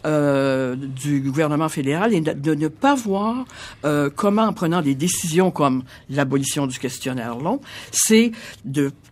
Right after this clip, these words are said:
couper un pipeline d'informations, de recherche, d'analyse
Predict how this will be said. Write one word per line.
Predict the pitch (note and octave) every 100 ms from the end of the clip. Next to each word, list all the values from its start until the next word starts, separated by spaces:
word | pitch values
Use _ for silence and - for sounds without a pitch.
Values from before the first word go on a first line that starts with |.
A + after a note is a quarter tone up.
| -
couper | - D4 - C#4+
un | F#3
pipeline | - B3 - F#3 G3 C4+ D4+ - - -
d'informations, | C#3 G3+ A#3 B3+ A#3 G#3 F#3 A#3 A3+
de | D3+
recherche, | C#3+ A3+ - B3 G3 D#3
d'analyse | F#3+ F3+ D3+ G#3 B3